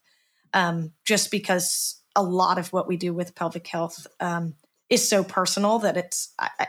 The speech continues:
you know, trying to manage three patients at a time while also talking to a mom about, you know, her urinary incontinence out in an open gym just wouldn't be feasible.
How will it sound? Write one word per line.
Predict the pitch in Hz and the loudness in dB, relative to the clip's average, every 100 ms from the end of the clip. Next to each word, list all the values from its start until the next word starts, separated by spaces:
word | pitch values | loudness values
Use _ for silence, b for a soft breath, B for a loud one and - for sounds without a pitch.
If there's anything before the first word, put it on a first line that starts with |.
| - | -2
you | 185 | -2
know, | 165 | -2
trying | 170 - 180 180 | -2 0 0 0
to | 180 | -2
manage | 175 175 175 165 - | -2 0 0 -2 -4
three | 190 190 | -2 -2
patients | 185 180 175 165 185 | 0 -2 -2 -2 -4
at | 170 | -4
a | |
time | 170 - 208 196 180 | -2 2 2 4 2
while | 175 175 | 2 0
also | 165 175 180 | -2 -4 -4
talking | 175 - 185 180 175 | -2 0 0 -2 -2
to | 180 175 170 _ _ _ _ _ _ _ _ _ _ _ _ - | 0 -2 -2 _ _ _ _ _ _ _ _ _ _ _ _ 0
a | 196 | 2
mom | 185 185 185 185 175 | 4 4 4 2 2
about, | 185 180 175 175 175 - _ _ _ _ | 0 2 2 2 0 -6 _ _ _ _
you | 190 | -4
know, | 156 - | -2 -4
her | - 208 | 0 2
urinary | 190 220 190 151 175 | 4 4 4 0 -2
incontinence | 170 165 - - 185 165 - - - - _ _ _ _ - | -2 -4 -8 -4 -4 -4 -4 -4 -4 -10 _ _ _ _ 0
out | 220 | 2
in | 220 208 | 2 2
an | 196 | 2
open | 202 202 180 | 2 2 -2
gym | 185 185 175 160 | 2 2 2 -2
just | 175 - - | -4 -4 -4
wouldn't | 160 - | -4 -4
be | 131 | -10
feasible. | 165 - 165 165 170 165 B | -10 -6 -6 -6 -6 -8 B